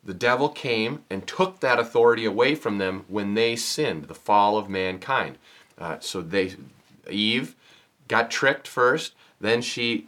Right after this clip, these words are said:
said to her husband, "Here, try this. It's good." And he's like, "Ah, okay." And then, boom, they, they both fell. And Satan took dominion of this earth. So he, remember, is the father of lies. And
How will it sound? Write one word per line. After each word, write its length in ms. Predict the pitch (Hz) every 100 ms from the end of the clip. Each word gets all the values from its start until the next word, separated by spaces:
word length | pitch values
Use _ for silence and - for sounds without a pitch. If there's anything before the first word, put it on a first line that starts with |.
| -
said 320 | - 127 120
to 80 | 127
her 180 | 120 120
husband, 420 | 127 123 131 135
"Here, 280 | 139 185 120
try 320 | - 143 156
this. 200 | 131 95
It's 160 | 110 113
good." 320 | 160 165 139 - _ _
And 180 | - 95
he's 280 | 120 127 120
like, 260 | 110 104 -
"Ah, 320 | - 92 101
okay." 640 | 95 101 120 135 165 139 127 - - - - - _
And 220 | 110 110
then, 240 | 110 110 107
boom, 420 | - 160 147 92
they, 140 | 95
they 280 | 98 95 98
both 260 | 87 98 117
fell. 440 | - 190 - - _ _ _ _
And 300 | 104 98 92 -
Satan 640 | - - 160 175 131 123 123
took 320 | - 127 -
dominion 460 | 120 104 98 98
of 180 | 92 87
this 200 | 92 -
earth. 220 | 110 101 -
So 180 | -
he, 300 | 90 127 127
remember, 560 | 131 120 117 110 117 156 _ _ _ _ _ _ _ - -
is 140 | 92
the 80 | 90
father 400 | - 107 117 113
of 140 | 98
lies. 520 | 92 98 98 117 156 - _ - _ -
And 280 | 104 101